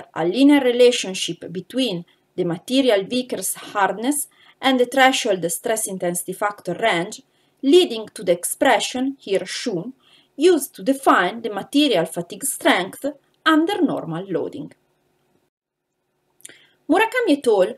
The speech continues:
also observed that the non-metallic inclusions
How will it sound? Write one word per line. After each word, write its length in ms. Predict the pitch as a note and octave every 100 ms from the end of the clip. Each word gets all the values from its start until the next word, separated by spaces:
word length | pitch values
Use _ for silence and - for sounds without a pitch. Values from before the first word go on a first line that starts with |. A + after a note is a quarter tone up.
| _ _
also 360 | E4 D4 B3+ C4+
observed 760 | C4 - D#4 B3 F#3 F#3+ - F#3+
that 280 | G3 F3+ - F3+
the 80 |
non-metallic 680 | A3 A#3 B3+ D4 D#4 C4+ -
inclusions 920 | G#3+ G#3 B3 A#3 G3 F#3 F#3+ A#3+ -